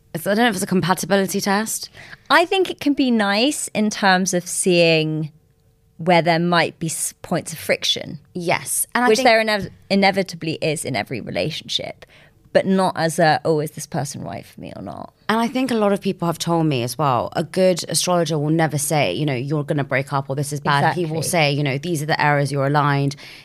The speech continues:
Speaker 1: These are the areas where sometimes you might, you know, have a bit of friction or you might argue about whatever."
Speaker 2: Mm-hmm.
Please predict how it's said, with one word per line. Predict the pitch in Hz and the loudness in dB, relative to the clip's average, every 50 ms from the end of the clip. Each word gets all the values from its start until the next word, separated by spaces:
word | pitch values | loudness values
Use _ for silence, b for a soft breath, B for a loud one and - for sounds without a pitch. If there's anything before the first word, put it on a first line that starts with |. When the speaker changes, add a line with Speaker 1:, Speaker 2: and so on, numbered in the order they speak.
| B - | B -4
Speaker 1:
These | 180 175 151 151 | -2 0 0 0
are | 151 | 0
the | 156 - 117 | 0 2 2
areas | 151 147 147 147 139 | 2 2 2 2 0
where | 143 147 | -2 -2
sometimes | 143 - 160 151 131 156 151 147 135 | -2 0 0 0 0 0 0 0 0
you | 147 147 | 0 0
might, | 143 143 143 143 113 | 2 2 2 0 0
you | 82 165 | -2 -2
know, | 156 135 127 127 135 | -2 0 -2 -2 -4
have | 131 147 147 143 | -6 -6 -6 -4
a | 143 | -4
bit | 143 - | -4 -4
of | - 117 | -4 -4
friction | - 175 - - - - 156 151 143 143 | -6 -8 -8 -6 -6 -4 -2 0 0 0
or | 143 139 131 135 | 0 0 -2 -2
you | 143 139 | 0 0
might | 143 135 135 - - - | 0 0 0 -2 -2 -2
argue | 151 151 156 151 143 160 151 147 | -2 0 0 -2 0 0 -2 2
about | 139 147 143 139 104 117 | 2 2 2 2 2 -2
whatever." | 139 143 139 131 - - | -2 -2 -2 -2 0 0
Speaker 2:
Mm-hmm. | - 82 120 170 175 | 0 0 0 0 -2